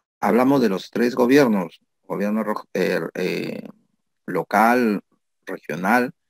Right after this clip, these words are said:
y, y el, el sector, ¿no? de, del Estado, ¿no? Sea, el ma-, la mayor envergadura que son universidades y ministerios, ¿no? Porque unos son las municipalidades,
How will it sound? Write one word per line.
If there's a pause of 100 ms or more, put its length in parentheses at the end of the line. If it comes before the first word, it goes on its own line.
(380)
y, (500)
y
el,
el
sector,
¿no?
de, (120)
del
Estado,
¿no? (240)
Sea,
el
ma-,
la
mayor
envergadura
que
son
universidades
y
ministerios,
¿no? (1400)
Porque
unos
son
las
municipalidades,